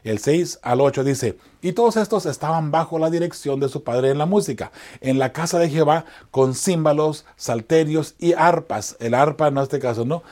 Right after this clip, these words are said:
Eh, lo mismo que el otro instrumento. "Para el ministerio del templo de Dios, Asaf, Jedutín y Amán estaban por disposición del rey. Y el número de ellos con sus hermanos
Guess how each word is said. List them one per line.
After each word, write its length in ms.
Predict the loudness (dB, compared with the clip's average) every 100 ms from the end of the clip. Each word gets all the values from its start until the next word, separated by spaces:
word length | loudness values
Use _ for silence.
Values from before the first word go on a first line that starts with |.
| -20 -20 -8
Eh, 560 | -2 2 2 0 -6 -12
lo 160 | -2 2
mismo 220 | 2 2
que 260 | 2 2 2
el 60 |
otro 160 | 0 0
instrumento. 420 | -2 -2 -2 -2
"Para 160 | 2 2
el 80 | 2
ministerio 560 | 0 -2 -2 0 0
del 220 | 0 2
templo 320 | 2 2 2 2
de 100 | 4
Dios, 320 | 2 2 -4 -20 -20 -8
Asaf, 480 | -6 2 2 2 -6 _ _ _ _
Jedutín 680 | -2 0 0 0 0 0 -2 _ _
y 140 | 0 4
Amán 460 | 4 4 4 2 -2
estaban 440 | -4 0 0 0
por 220 | 0 -2
disposición 680 | -2 -8 -6 -6 -4 -4 0
del 200 | 0 2
rey. 260 | -2 -4 -12 _ _ _ -20 -18 2
Y 100 | 4
el 160 | 4
número 280 | 4 6 4
de 200 | 4 2
ellos 240 | 2 0
con 240 | 0 -4 -4
sus 220 | -4 -4
hermanos 480 | 0 2 2 0